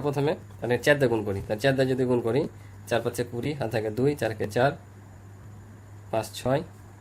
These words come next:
আর চার একে চার, বাদ দিলে দুই, এখান থেকে ধার দিলাম। তাহলে কত হবে? পনেরো থেকে ছয় বাদ দিলে নয়, একটা শূন্য নামবে। এবার কত দিয়ে যাবে? আট দিয়ে নিয়ে দেখি। তাহলে পাঁচ আটে চল্লিশ,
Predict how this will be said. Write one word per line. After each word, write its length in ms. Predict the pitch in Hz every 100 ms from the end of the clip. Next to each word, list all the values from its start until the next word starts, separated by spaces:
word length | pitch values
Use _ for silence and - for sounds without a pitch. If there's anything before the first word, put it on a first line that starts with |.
| -
আর 60 | 113 120
চার 120 | 113
একে 180 | 110 156 208 - - - -
চার, 180 | 120 101 - - - - - -
বাদ 120 | 113 110
দিলে 140 | 110 107
দুই, 160 | 120 143 190 -
এখান 120 | - 110
থেকে 140 | 110 104 101 113
ধার 100 | 110
দিলাম। 220 | 107 127 175 - - - - -
তাহলে 180 | - 107 110
কত 100 | 113
হবে? 140 | 117 139 170 -
পনেরো 200 | 113 110
থেকে 160 | 107 127 - - - - - - - - - - -
ছয় 120 | 110
বাদ 80 | 110 110
দিলে 180 | 117 143 - - - - - 107
নয়, 160 | 107 123 - - - -
একটা 120 | 117 -
শূন্য 160 | 127 107
নামবে। 200 | 104 101 - - - - 127
এবার 140 | 127 127
কত 100 | 127 127
দিয়ে 80 | 127
যাবে? 140 | 165 208 - - 120
আট 80 | 110
দিয়ে 120 | 110 104
নিয়ে 140 | 101 104
দেখি। 180 | 101 104 - - - -
তাহলে 160 | - - 127
পাঁচ 100 | 123
আটে 120 | 120 123
চল্লিশ, 340 | 120 117 135